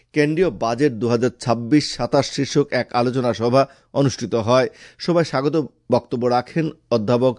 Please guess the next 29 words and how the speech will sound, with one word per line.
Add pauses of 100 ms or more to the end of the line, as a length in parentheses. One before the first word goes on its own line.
(400)
ডক্টর
রণবিজয়
দাস। (360)
সভায়
বিশ্ববিদ্যালয়ের
উপাচার্য (120)
অধ্যাপক (100)
ডক্টর
নিরঞ্জন (100)
রায়
বলেন
যে (120)
উনিশশো
নব্বই
সালের
পর
থেকে (120)
ধারাবাহিক (440)
সংস্কারের
মাধ্যমে
দেশের
আন্তর্জাতিক (100)
বিশ্বাসযোগ্যতা (340)
পুনরুদ্ধার (120)
করা (120)
সম্ভব (100)
হয়েছে। (480)
সভায়
বাণিজ্য